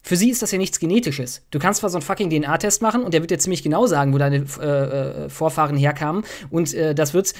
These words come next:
in neunundneunzig Komma neun neun neun neun Prozent der Fälle auch ziemlich genau korrelieren mit deiner Hautfarbe und all den anderen Sachen, die, äh, naja, ethnische Herkunft ausmachen, so wie zum Beispiel die Nase, die Gesichtsform, die Lippen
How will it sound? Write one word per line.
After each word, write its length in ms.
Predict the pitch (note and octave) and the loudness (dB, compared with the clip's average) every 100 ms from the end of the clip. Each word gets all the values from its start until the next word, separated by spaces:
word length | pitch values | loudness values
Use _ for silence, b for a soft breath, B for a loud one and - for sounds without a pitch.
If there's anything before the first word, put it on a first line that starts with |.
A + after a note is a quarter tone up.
| B | B
in 280 | E3+ D#3+ D3 B | 0 2 0 B
neunundneunzig 540 | D#3 E3 F#3 G3+ G#3+ - | 2 4 4 0 -2 -2
Komma 160 | D#3+ | 2
neun 220 | D3+ E3+ | 2 2
neun 120 | F#3+ E3+ | 2 0
neun 240 | E3 D#3 | 0 2
neun 220 | D3 F#3 | 2 0
Prozent 400 | - E3 - D#3+ | 0 -2 0 -2
der 80 | D3 | -2
Fälle 340 | D3 E3 F#3 | 0 2 4
auch 200 | D#3+ E3+ - B | 4 2 0 B
ziemlich 380 | - G3 G3+ - | -4 0 0 0
genau 260 | D#3+ D#3 F3+ | 2 4 4
korrelieren 600 | - E3 D3+ E3+ F#3 F3+ B B | 2 2 4 4 2 0 B B
mit 320 | D#3 C#3+ - | 0 0 0
deiner 220 | C#3+ C#3 | 2 4
Hautfarbe 600 | E3 G3+ - F#3+ F#3 F#3 F#3 C#3 | 4 2 2 2 4 4 2 -2
und 240 | D#3 E3 - | -2 0 4
all 100 | F3 | 4
den 120 | F#3 | 4
anderen 300 | F3+ G3+ E3+ | 2 2 2
Sachen, 360 | C3+ A#2+ D#3 C#3 | 0 -2 -8 -2
die, 300 | C#3 C3+ - - | 0 0 -2 -10
äh, 260 | C3+ B2+ B2 - _ | -6 -4 -6 -12 _
naja, 320 | C#3+ C#3+ C#3 - - | 2 2 2 -2 0
ethnische 560 | E3 E3+ D3 D#3+ D3+ C#3 | 0 2 0 2 2 0
Herkunft 420 | - D#3 F3 C#3+ D3+ | 2 2 2 -2 2
ausmachen, 400 | F3 F#3+ D3+ C#3+ | 2 2 0 0
so 60 | |
wie 80 | C#3+ | 0
zum 120 | C#3+ | 2
Beispiel 280 | D3 C#3+ C#3 B - | 0 0 -4 B -2
die 60 | F3+ | 2
Nase, 580 | D3+ C3+ D3+ C#3+ D#3 D3+ | 4 4 2 2 2 2
die 140 | G#3+ | 2
Gesichtsform, 920 | A3 C#3 C#3+ C#3 - - D3+ D3 C#3+ | 2 2 0 0 -6 -2 2 4 2
die 140 | F3 F3+ | 0 2
Lippen 480 | D3 C#3+ D#3 C#3+ | 0 0 0 -2